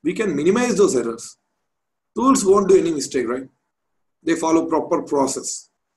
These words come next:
So chance of errors are very, very less. Reduced cost.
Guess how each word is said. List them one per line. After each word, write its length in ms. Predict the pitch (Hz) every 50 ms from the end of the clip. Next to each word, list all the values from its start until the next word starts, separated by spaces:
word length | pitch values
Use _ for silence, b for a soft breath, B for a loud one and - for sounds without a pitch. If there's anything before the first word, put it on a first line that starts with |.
| _ _ _ _
So 340 | - - 170 170 160 - - - -
chance 280 | - 180 180 180 180 190
of 180 | 196 185 -
errors 280 | 170 160 160 170 165 -
are 140 | 190 - 143
very, 160 | 139 139 147
very 220 | 143 147 151 139
less. 320 | - - - - - - - _ _ _ _ _ _ _ _ B B B B B B B _ _ _ _ _ -
Reduced 480 | - 165 165 143 180 220 208 202 202
cost. 400 | - 202 202 214 - - - -